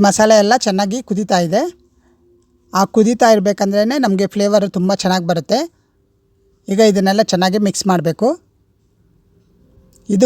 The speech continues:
ಗಟ್ಟಿಯಾಗಿಯೇ ಇರಬೇಕು, ಆಗಲೇ ಪರೋಟಾಗೆ ಚೆನ್ನಾಗಿರೋದು, ತುಂಬ ಚೆನ್ನಾಗಿರುತ್ತೆ. ಈ ರೀತಿ ಒಂದು ಸಾರಿ ಟ್ರೈ ಮಾಡಿ. ತುಂಬ ಸಿಂಪಲ್ಲು, ಅಷ್ಟು ಮಸಾಲೆನೂ ಇಲ್ಲ, ಆ, ಹೊಟ್ಟೆ ಉರಿ ಆ ಥರ ಏನೂ ಆಗೋದಿಲ್ಲ. ತುಂಬ ಸಿಂಪಲ್ ಮಸಾಲೆ ಇದು. ಈಗ ಕಟ್ ಮಾಡಿರೋಂಥ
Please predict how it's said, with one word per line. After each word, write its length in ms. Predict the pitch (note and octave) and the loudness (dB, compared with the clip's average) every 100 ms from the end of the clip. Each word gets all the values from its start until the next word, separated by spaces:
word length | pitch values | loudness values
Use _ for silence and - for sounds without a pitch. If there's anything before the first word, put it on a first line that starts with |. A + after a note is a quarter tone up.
| G3+ | 4
ಗಟ್ಟಿಯಾಗಿಯೇ 560 | G#3+ - C4 A#3+ A3 C4 A3 | 2 4 4 4 2 0 0
ಇರಬೇಕು, 280 | F3+ F3+ B3 F#3 | -2 -2 -2 0
ಆಗಲೇ 200 | F#3+ A3 G3+ | 0 -2 0
ಪರೋಟಾಗೆ 420 | F3+ F3+ F#3 A3+ A3 | -2 -2 -2 -2 -2
ಚೆನ್ನಾಗಿರೋದು, 500 | F3+ E3+ D#3+ D#3 A#3+ D4+ G#3 | -2 0 -2 -2 -2 -2 -2
ತುಂಬ 280 | G3+ G#3 A3 | 2 2 2
ಚೆನ್ನಾಗಿರುತ್ತೆ. 540 | G3+ F#3+ F#3 E3+ - C4 - _ _ _ G3 | 2 0 -2 -4 -4 -4 -6 _ _ _ -2
ಈ 20 | G#3 G#3 | 0 -2
ರೀತಿ 180 | A3 A3+ | 0 0
ಒಂದು 120 | G3+ G3+ | 0 0
ಸಾರಿ 160 | G3 F3+ | -2 0
ಟ್ರೈ 120 | F#3+ G#3 | 0 0
ಮಾಡಿ. 180 | G3 F#3+ A#3 | 0 -2 -2
ತುಂಬ 140 | G#3+ G#3 - | -2 0 0
ಸಿಂಪಲ್ಲು, 500 | A3+ A3 G3+ A3+ A#3+ A3 | 0 -2 0 0 2 -2
ಅಷ್ಟು 200 | F#3+ G#3 F#3 | -2 -6 -6
ಮಸಾಲೆನೂ 440 | F3 G3 G3+ G3+ F3+ | -2 -2 -2 -2 -4
ಇಲ್ಲ, 100 | F3+ C4 - _ _ _ - | -4 -6 -8 _ _ _ -6
ಆ, 20 | F#3 F#3 F#3 F#3+ | -4 -2 0 -2
ಹೊಟ್ಟೆ 200 | F#3+ G#3 G3 | 2 2 4
ಉರಿ 160 | F#3+ F#3 | 4 2
ಆ 40 | F3 | 2
ಥರ 80 | F#3 F#3+ F#3 | 2 0 0
ಏನೂ 160 | G3+ G#3+ | 0 0
ಆಗೋದಿಲ್ಲ. 360 | E3+ F3+ D#3+ E3 B3 - _ - - | 0 -2 -2 -2 -4 -6 _ -16 -4
ತುಂಬ 120 | G3+ G#3 - | 0 0 0
ಸಿಂಪಲ್ 340 | G#3 G#3 G#3+ F3+ | 0 0 0 0
ಮಸಾಲೆ 320 | - F3+ E3+ D3+ | -2 -2 -2 -2
ಇದು. 100 | C4 - _ _ _ - | -6 -6 _ _ _ -4
ಈಗ 100 | G#3 A3+ A3+ | -2 0 0
ಕಟ್ 160 | F#3 A3 | 0 0
ಮಾಡಿರೋಂಥ 420 | A3 G3+ G3 F#3 | 2 2 0 2